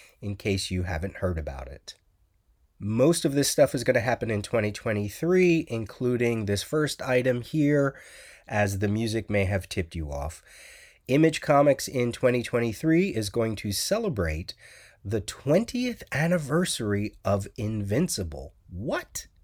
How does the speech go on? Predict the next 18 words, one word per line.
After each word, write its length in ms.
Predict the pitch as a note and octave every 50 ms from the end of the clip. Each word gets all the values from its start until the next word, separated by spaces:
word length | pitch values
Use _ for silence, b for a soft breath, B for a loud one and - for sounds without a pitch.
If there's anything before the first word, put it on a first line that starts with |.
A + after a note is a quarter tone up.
| _ _ _ _ -
Twenty 680 | - - - - D#3 F3+ G#3+ A#3+ B3+ C4 - - -
years? 960 | A#3+ A#3 A#3 A3 - G2+ G#2 G2+ G#2 B2+ E3 A#3+ C#4 D4+ D#4+ D#4 C#4 - - - B B B B B B B B B B B B B B B B B B B B B
So, 360 | - - C#3 C3 C3 C3+ B2+
created 420 | - - - D#3 D#3 D#3+ E3+ F3+
by 160 | E3 E3 D#3+ D3+
Robert 360 | D3 C#3+ C#3+ C3+ C#3 C3+ -
Kirkman 520 | - - F#3+ E3+ - F3 F3 E3+ E3 D#3
and 160 | D3 A2+ G#2+
Cory 340 | - - B2+ A#2 A2+ A2 G#2
Walker, 720 | G#2+ B2+ D3 E3+ F3+ E3+ E3 - - F3 E3+ D#3+ D#3 D#3 B B B B B B
Invincible 720 | A2+ A2 A2+ G#2+ G#2 C3+ D#3 E3 - E3 D3+ D#3 D3 D3 C#3
debuted 600 | C3 C3+ B2+ B2 A2 A#2 A#2 A#2+ A#2+ A#2+ A#2+ A#2 -
on 280 | - A2 A2 A2+ A2 G2+
January 580 | G2 G2+ A2+ B2 C#3 E3 E3+ E3 E3 D#3 C#3
twenty-second, 1040 | C#3 - - C#3 C3 B2+ A#2+ - - - E3 D#3+ E3 - B2+ G#2 G2 G2 G2+ G#2+ - -
two 240 | - - - D#3+ F3
thousand 680 | E3+ - F#3 F3 E3+ E3 C#3 B2+ C3 B2 A#2 G#2 - -
three. 600 | - A#2+ B2+ D#3+ A3+ A3+ D3 F#2+ D#2 C#2 D#2 -